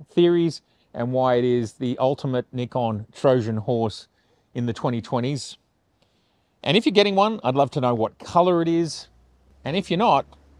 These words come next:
what are you doing next? Are you holding on to what you got? Or if you're not, what are you waiting for? As usual, it's been so good to see you. And please do let me know in the comments below, what do you think about the beautiful sunset orange?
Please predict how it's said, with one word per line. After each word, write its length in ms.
what 140
are 20
you 80
doing 240
next? 440
Are 60
you 80
holding 260
on 120
to 60
what 160
you 80
got? 300
Or 320
if 160
you're 80
not, 300
what 180
are 20
you 120
waiting 320
for? 320
As 220
usual, 500
it's 180
been 480
so 320
good 180
to 80
see 160
you. 340
And 160
please 280
do 100
let 140
me 60
know 140
in 60
the 60
comments 340
below, 400
what 160
do 80
you 40
think 200
about 180
the 80
beautiful 460
sunset 500
orange? 440